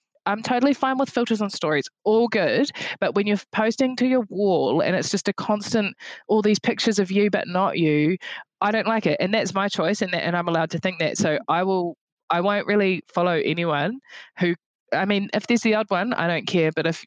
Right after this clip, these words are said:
if, if I'm just looking at pictures of you with a filter on your, on your wall, like, I just don't wanna know. Um,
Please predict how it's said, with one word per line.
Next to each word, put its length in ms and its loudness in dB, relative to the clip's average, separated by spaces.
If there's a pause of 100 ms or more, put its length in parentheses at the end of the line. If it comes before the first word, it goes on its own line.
(100)
if, 280 -4
if 140 0
I'm 160 -2
just 180 0
looking 280 0
at 140 0
pictures 440 -2 (340)
of 160 -2
you 440 4
with 120 0
a 60 2
filter 520 2
on 140 0
your, 200 0 (180)
on 140 0
your 100 -2
wall, 360 2
like, 200 0
I 100 0
just 220 -2
don't 160 -2
wanna 160 -2
know. 200 0 (520)
Um, 480 -2